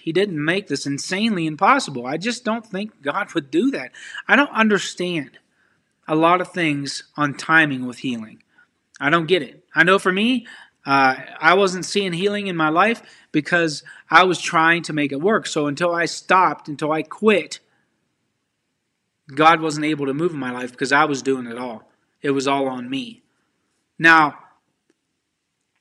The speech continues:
I believe that God kept me alive. I believe that God kept me going by the power of His Holy Spirit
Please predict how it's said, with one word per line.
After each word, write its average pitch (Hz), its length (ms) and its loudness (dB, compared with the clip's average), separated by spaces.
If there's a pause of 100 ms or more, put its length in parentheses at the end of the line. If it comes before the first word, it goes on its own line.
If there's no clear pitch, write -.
(140)
I 170 120 8
believe 180 360 2
that 120 160 -6
God 151 340 4
kept 156 220 0
me 127 140 -6
alive. 131 480 0
I 131 120 -2
believe 139 300 -2
that 123 140 -8
God 135 280 -4
kept 147 180 -6
me 127 80 -10
going 165 200 -6
by 139 120 -8
the 123 80 -18
power 151 360 -4
of 131 60 -6
His 131 120 -14
Holy 123 260 -16
Spirit 214 440 0